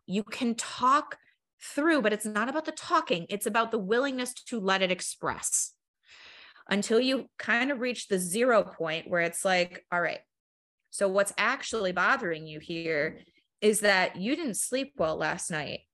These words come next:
You forgot to eat breakfast. And what you really wanna do is make sure you have some time to snuggle Diesel on the couch today. And it just feels like you're really busy. So that's what's actually bothering you."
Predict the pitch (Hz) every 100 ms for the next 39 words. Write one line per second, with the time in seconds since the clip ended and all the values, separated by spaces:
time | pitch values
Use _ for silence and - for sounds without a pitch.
0 | _ _ - 190 - 180 196 214 294 -
1 | _ 170 - - - - - - - _
2 | _ _ _ _ 214 202 190 175 - _
3 | - - 196 202 185 262 359 226 196 180
4 | 175 170 160 165 - 190 202 233 - 247
5 | 247 214 - 226 196 214 226 202 - 220
6 | 202 185 196 - 185 170 165 - 214 -
7 | - 185 165 156 156 156 _ _ 208 220
8 | 269 262 - 294 294 262 240 226 214 202
9 | 185 151 - - _ - 208 214 254 -
10 | - - - - 269 254 269 277 277 285
11 | 302